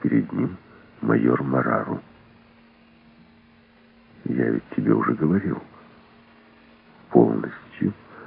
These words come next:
я не уверен, но лучше быть предусмотрительным и знать, как следует поступить». М, тяни, жуй мочало, а сам тем временем ищи нас.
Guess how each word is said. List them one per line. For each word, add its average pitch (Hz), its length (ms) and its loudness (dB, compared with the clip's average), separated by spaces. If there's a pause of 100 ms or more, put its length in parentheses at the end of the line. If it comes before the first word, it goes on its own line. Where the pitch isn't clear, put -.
(160)
я - 220 4
не 104 140 -2
уверен, 95 680 0 (540)
но 67 340 2
лучше - 500 0
быть - 400 2 (100)
предусмотрительным - 1400 0 (220)
и 87 120 12
знать, 73 440 2 (200)
как - 420 -4
следует - 440 0
поступить». - 540 -2 (1400)
М, 196 340 8 (260)
тяни, 110 500 10
жуй 120 460 8
мочало, 92 1000 6
а 82 60 0 (100)
сам 175 220 10
тем 107 220 8
временем 117 520 6 (460)
ищи - 540 -2
нас. 120 340 -2